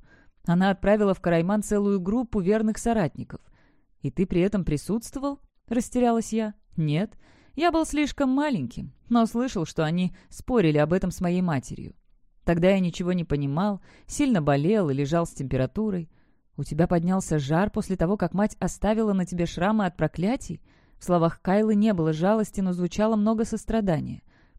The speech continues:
"Да, той ночью я чуть не умер. Впрочем, это не помешало матери раз за разом наказывать меня таким образом. Это прекратилось только тогда, когда моя магия превзошла ее". Он улыбнулся,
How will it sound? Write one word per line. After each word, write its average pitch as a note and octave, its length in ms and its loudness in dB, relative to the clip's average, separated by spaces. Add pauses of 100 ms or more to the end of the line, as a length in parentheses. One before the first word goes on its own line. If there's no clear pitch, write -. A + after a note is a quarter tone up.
(200)
"Да, C#4 280 0
той D3+ 180 4
ночью F3 340 0
я D3+ 120 2
чуть F#3+ 220 -6
не F#3+ 120 0
умер. G3 340 -4 (420)
Впрочем, D#4 440 -2
это D#4 160 -2
не C#4 100 -2
помешало C4 540 2
матери F#3+ 380 0
раз F#3+ 220 2
за F3+ 140 0
разом G#3 320 2
наказывать F#3+ 580 -4
меня C3+ 220 -2
таким D3 300 -4
образом. C#3 460 -6 (480)
Это G3 200 2
прекратилось F#3 600 0
только D#3+ 240 -2
тогда, D#3+ 320 0
когда D#3 240 0
моя D#3 220 2
магия F3+ 360 0
превзошла F3 600 0
ее". F#3 440 0 (640)
Он D3+ 240 -2
улыбнулся, D#3 680 -2